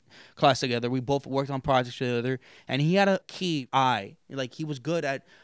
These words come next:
how the, the story looked just by looking at the scripts, you know, just by looking at what the aesthetics are.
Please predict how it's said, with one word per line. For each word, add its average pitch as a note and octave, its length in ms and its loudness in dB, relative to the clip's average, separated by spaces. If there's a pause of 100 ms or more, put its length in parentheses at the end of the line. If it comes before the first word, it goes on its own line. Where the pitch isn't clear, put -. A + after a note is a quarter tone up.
how D#3 380 -4 (100)
the, C3 480 -6 (460)
the C3+ 100 -8
story C#3 480 -6
looked B2 240 -6
just C#3+ 240 -8
by C#3+ 580 -2
looking C#3+ 300 -2
at B2+ 80 -10
the B2 80 -18
scripts, - 500 -10
you B2 120 -16
know, A2+ 200 -12
just C3 200 -12
by D3 100 -4
looking C#3 320 -10
at C3+ 180 -6 (400)
what C3 320 -4
the C3+ 120 -8
aesthetics B2+ 580 -6
are. G#2 360 -2